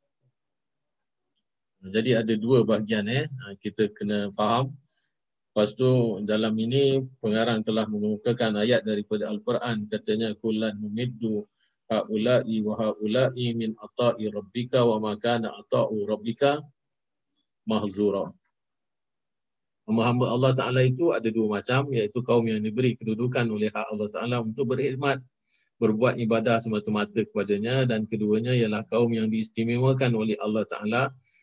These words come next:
menjadi kekasihnya. Sebagaimana firman Allah Ta'ala, surah Al-Isra, tiap-tiap golongan daripada kedua-duanya, kami Allah Ta'ala hulurkan kepada mereka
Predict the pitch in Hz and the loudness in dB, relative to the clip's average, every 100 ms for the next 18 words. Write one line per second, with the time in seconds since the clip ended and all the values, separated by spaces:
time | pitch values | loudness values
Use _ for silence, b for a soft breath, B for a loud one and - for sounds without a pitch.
0 | _ 113 107 110 107 113 110 104 104 104 | _ -2 2 2 2 0 -2 0 0 0
1 | 104 107 95 92 101 104 107 107 113 123 | -2 -2 -4 -6 0 2 2 0 0 0
2 | 107 113 107 104 104 107 104 95 117 127 | 0 -2 -2 -4 -2 -4 -4 -4 -2 0
3 | 131 131 110 107 107 104 107 - 131 135 | 0 0 2 2 0 -6 -8 -2 2 2
4 | - _ 113 - - 107 104 110 113 117 | 0 _ -2 -2 0 0 0 0 0 0
5 | 113 110 107 107 107 104 107 107 107 113 | 0 0 0 -2 -2 -4 -2 0 0 0
6 | 131 143 139 110 117 113 113 113 101 - | 0 0 0 -2 0 -2 -2 -2 -4 -4
7 | 107 113 107 107 117 127 113 107 110 107 | -2 -2 0 0 0 0 -2 -2 -4 -2
8 | 110 110 151 | -2 0 2